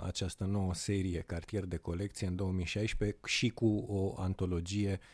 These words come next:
pe care să-mi o croiesc eu din propria poezie. Uh, Radu Vancu, de exemplu, a acceptat. Bine, acolo erau șase volume de versuri. Radu, uh, începuse mai devreme decât mine și a publicat mai mult și avea din ce să,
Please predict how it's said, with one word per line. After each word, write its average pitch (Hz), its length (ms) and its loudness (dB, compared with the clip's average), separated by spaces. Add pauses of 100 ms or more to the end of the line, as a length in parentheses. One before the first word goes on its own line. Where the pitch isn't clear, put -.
(200)
pe 101 100 2
care 95 240 2
să-mi 92 300 2
o 85 60 2
croiesc 92 500 0
eu 95 120 0
din 90 200 0
propria 90 420 -4
poezie. 95 600 0 (600)
Uh, 98 220 0
Radu 110 240 4
Vancu, 107 300 4
de 104 100 2
exemplu, 101 400 2
a 95 40 4
acceptat. 123 520 0
Bine, 120 260 4
acolo 110 280 2
erau 107 220 4
șase 98 720 0
volume 92 460 0
de 87 120 -4
versuri. 113 500 0
Radu, 98 320 0
uh, 90 600 -2 (600)
începuse 113 420 4
mai 101 160 6
devreme 92 360 4
decât 85 260 -2
mine 87 220 0
și 117 120 0
a 95 40 0
publicat 85 400 -4
mai 82 140 -2
mult 117 320 0
și - 240 -4
avea 92 220 2
din 82 160 0
ce - 180 -4
să, 78 540 -4